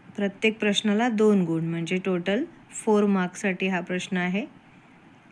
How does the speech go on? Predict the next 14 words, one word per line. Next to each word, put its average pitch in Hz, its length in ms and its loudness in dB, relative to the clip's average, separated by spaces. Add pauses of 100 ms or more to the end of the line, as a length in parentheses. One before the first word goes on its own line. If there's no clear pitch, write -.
(300)
त्यानंतर 190 420 2
आहे 208 80 4
भाषिक 190 500 2
घटकांवर 196 680 0
आधारित 185 460 2 (100)
कृती, 190 420 -2 (100)
शब्दसंपत्तीमध्ये 180 1300 -2
येतो. 196 300 -2 (560)
समानार्थी 202 720 4
शब्द 202 360 -2
लिहा, 214 400 2 (120)
विरुद्धार्थी 196 720 0
शब्द 185 340 -4
लिहा, 185 360 0